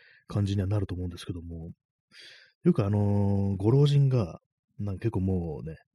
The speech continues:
あの、記憶とかあや-、がなんか、あやふやになってね、こう、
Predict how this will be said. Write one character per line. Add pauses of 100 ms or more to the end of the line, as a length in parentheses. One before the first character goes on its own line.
(120)
あ
の、 (100)
記
憶
と
か
あ
や-、 (540)
が
な
ん
か、 (580)
あ
や
ふ
や
に
な
っ
て
ね、 (100)
こ
う、